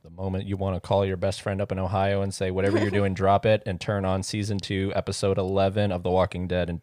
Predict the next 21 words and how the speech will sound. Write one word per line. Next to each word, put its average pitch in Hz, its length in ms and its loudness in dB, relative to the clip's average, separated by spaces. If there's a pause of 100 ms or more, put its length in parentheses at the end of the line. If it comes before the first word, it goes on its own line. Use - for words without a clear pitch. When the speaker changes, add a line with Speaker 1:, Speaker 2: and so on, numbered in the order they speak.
(140)
Speaker 1:
watch 87 240 -2
this - 180 -8
moment." 80 320 -10 (340)
Speaker 2:
You 247 160 -6
go 240 200 -2
first. 240 500 -10
I'm, 196 400 -6 (1300)
I'm 196 220 -10
contemplating. 220 720 -10 (280)
Speaker 1:
You're 85 120 -10
contemplating? 101 640 -2
Speaker 2:
Yes. - 260 -16 (1040)
Speaker 1:
For - 160 -4
me, 143 520 2 (1160)
it's, - 840 -4 (1800)
it's 101 200 -8
probably 120 720 2
gonna 101 260 0
have 98 300 0
to 101 80 -4
be, 92 680 -4